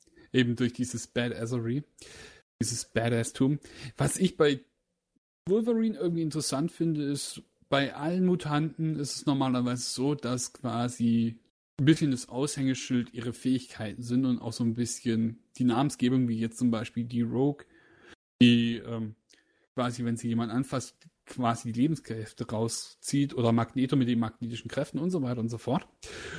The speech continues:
Und bei Ma-, bei Wolverine ist es wirklich diese, sind es wirklich diese Krallen und dieses Adamantium-Skelett,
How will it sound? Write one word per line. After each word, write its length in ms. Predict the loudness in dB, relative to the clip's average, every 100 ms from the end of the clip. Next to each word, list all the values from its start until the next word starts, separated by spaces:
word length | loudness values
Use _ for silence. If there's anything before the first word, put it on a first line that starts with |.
| -14 2
Und 180 | 2 4
bei 160 | 2
Ma-, 260 | 2 0 -2 -8
bei 300 | 0 2 4
Wolverine 500 | 2 4 0 0 0
ist 140 | -2
es 180 | -6 -2
wirklich 440 | -4 -2 -6 -6 _ -6
diese, 280 | -4 -4 -6 _ _
sind 260 | -6 2 2
es 140 | 4
wirklich 240 | 0 0 -6
diese 220 | -4 -4
Krallen 400 | -2 2 4 4
und 80 | 2
dieses 240 | -2 -6
Adamantium-Skelett, 1300 | -2 0 4 2 2 -8 -4 -4 -4 -6 -4 -6